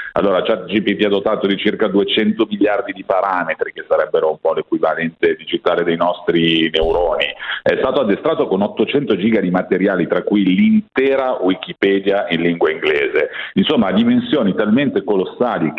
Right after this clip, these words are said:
che è in grado di macinare una quantità tale di testi scritti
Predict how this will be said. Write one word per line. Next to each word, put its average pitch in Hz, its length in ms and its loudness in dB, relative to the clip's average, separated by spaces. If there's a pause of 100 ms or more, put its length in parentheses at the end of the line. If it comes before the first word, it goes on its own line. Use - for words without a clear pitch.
che 78 140 0
è 87 260 0
in 87 100 0
grado 127 300 0
di 90 120 -4
macinare 101 680 0
una 82 200 -2
quantità 120 560 -2
tale 92 340 0
di 127 100 -14
testi 110 400 0
scritti 113 500 0